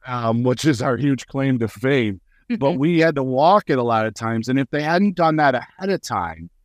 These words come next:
Speaker 1: and all the concrete gets poured, and we see this too often, the concrete gets poured, the drywall gets put up,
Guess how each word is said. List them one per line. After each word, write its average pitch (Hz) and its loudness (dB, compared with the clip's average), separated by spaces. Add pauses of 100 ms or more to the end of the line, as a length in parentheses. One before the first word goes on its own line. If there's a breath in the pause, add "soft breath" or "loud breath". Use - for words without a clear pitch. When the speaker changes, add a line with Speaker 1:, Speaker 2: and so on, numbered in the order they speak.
(140)
Speaker 1:
and 123 -2
all 151 4
the 147 0 (380)
concrete 147 0
gets 110 -2
poured, 127 0
and 113 2
we 113 2
see 127 -2
this 113 2
too 98 -6
often, 104 0
the 80 -14
concrete 120 -4
gets 90 -6
poured, 107 0 (300)
the 101 -8
drywall 120 0
gets 98 -4
put 98 -6
up, 120 0